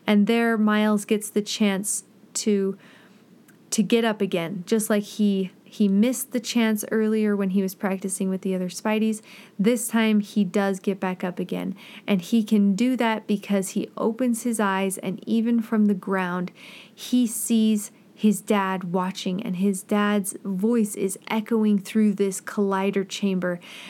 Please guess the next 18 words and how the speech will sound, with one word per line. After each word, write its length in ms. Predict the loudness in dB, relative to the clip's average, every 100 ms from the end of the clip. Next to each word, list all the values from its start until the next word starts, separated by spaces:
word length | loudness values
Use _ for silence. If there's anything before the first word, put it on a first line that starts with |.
| 0
And 160 | 2 2
he's 260 | 2 0
saying, 540 | 0 2 4 2 0 -6 -18 -20 0
"Get 140 | 2 2
up, 160 | -2
Spider-Man, 680 | -4 -2 -2 0 -4 -4 -2
get 160 | 2 2
up. 220 | 0 -2
Come 180 | 2 2
on, 220 | 2 2
you've 160 | 2 2
gotta 240 | 0 0
get 160 | 0 0
up. 240 | -2 -2
You 120 | 0
always 360 | 2 0 0 0
get 160 | 0
up." 200 | 0 -2